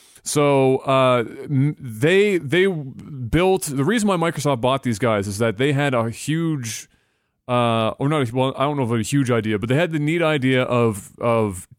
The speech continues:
the people watching, the viewer being able to interact more directly with the, the streamer in the game. And, uh, and so I don't know if, Jeff, you can see on the homepage, there might be somebody streaming with a bunch of the boxes and stuff underneath of it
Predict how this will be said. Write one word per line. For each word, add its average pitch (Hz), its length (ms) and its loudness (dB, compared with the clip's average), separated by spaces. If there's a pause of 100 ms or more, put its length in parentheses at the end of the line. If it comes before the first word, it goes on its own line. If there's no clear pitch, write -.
(340)
the 123 140 -4
people 151 260 0
watching, 120 540 0
the 101 40 -2
viewer 143 300 2
being 131 220 0
able 127 220 0
to 120 60 -4
interact 123 480 0
more 123 260 0
directly 123 480 0
with 113 200 -4
the, 113 180 -4
the 110 420 0
streamer 135 380 -2
in 120 120 0
the 110 80 0
game. 120 420 -2 (680)
And, 117 600 -2
uh, 110 600 0
and 117 200 0
so 123 400 2
I 127 80 0
don't 143 100 0
know 143 80 0
if, 123 80 -2
Jeff, 127 180 -2
you 127 80 -2
can 117 120 0
see 143 140 -2
on 127 80 0
the 113 100 -2
homepage, 120 480 0
there 113 100 0
might 120 140 0
be 117 40 -6
somebody 117 320 0
streaming 123 400 0
with 110 140 -2
a 101 40 -2
bunch 120 260 -2
of 104 60 -4
the 107 60 0
boxes 110 520 -2
and 107 80 -4
stuff 120 220 -4
underneath 110 360 -2
of 107 80 -4
it 110 160 0